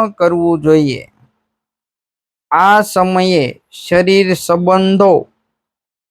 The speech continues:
ટાળવા જોઈએ. <clears throat> મિત્રો, હવે આ મહિનામાં શું કરવું જોઈએ એના વિશે આપણે માહિતી લઈએ.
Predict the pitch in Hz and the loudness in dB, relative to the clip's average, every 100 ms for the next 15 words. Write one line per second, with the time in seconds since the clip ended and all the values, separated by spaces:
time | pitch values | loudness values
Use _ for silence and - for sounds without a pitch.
0 | _ _ _ _ _ 147 165 180 185 185 | _ _ _ _ _ 2 4 4 4 2
1 | 175 147 147 143 117 64 _ _ _ _ | 0 0 0 -2 -6 -14 _ _ _ _
2 | _ - - 147 117 113 _ _ _ _ | _ -10 -6 -6 -8 -14 _ _ _ _
3 | _ _ _ _ _ _ _ _ _ _ | _ _ _ _ _ _ _ _ _ _
4 | _ - 165 196 220 220 180 139 175 220 | _ -2 0 2 2 4 2 2 2 2
5 | 208 - 180 214 214 190 196 190 185 180 | 0 0 2 2 2 -2 -2 0 0 0
6 | 180 180 175 - 226 269 214 175 170 156 | 0 -2 -4 -6 -2 -2 0 0 0 0
7 | 143 143 143 143 143 139 _ _ _ _ | 2 2 4 2 0 -4 _ _ _ _
8 | _ - 208 233 233 226 202 180 202 190 | _ -2 2 4 4 2 0 0 0 0
9 | 139 151 175 170 165 151 143 147 143 147 | -2 -4 -4 -2 0 0 2 0 -2 -2
10 | 147 143 135 107 92 | 2 2 2 -2 -12